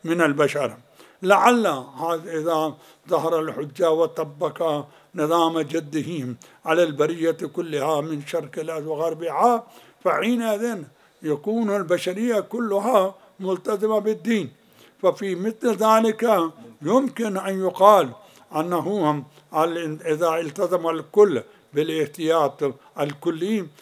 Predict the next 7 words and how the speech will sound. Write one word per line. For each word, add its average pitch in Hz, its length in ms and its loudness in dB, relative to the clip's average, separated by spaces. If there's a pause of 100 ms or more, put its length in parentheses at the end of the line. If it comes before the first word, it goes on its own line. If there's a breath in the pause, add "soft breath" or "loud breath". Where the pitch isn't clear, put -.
(160 soft breath)
يلزم 165 360 2
من 143 180 -6
ذلك 156 420 -4
اختلال 143 640 -4
النظام. 123 380 -8 (1040 soft breath)
بل 165 300 4
فإذا 214 640 4